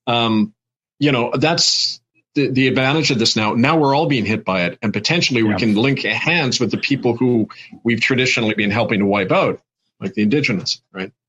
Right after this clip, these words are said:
Speaker 2: Right. I, I, I lived in, uh, the middle of Australia for, for a year, and, and I just remember the vibe with, with an Indigenous population and how
Speaker 1: Yeah.
Speaker 2: I was thinking about it this, this morning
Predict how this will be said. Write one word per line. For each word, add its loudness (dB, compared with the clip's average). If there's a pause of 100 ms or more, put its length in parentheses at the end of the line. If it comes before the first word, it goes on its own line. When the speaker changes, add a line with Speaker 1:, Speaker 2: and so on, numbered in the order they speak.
(1200)
Speaker 2:
Right. 2
I, 0
I, 4 (100)
I 2
lived 2
in, 4
uh, 0
the 0
middle 2
of 2
Australia 0
for, -6
for -2
a 2
year, 2
and, 2
and 2
I 2
just 0
remember 2
the 2
vibe 0
with, -2
with 0
an 4
Indigenous 2
population 0 (1000)
and 0
how 0 (100)
Speaker 1:
Yeah. -2 (160)
Speaker 2:
I -2
was 0
thinking 2
about 2
it 0
this, -2
this -2
morning 2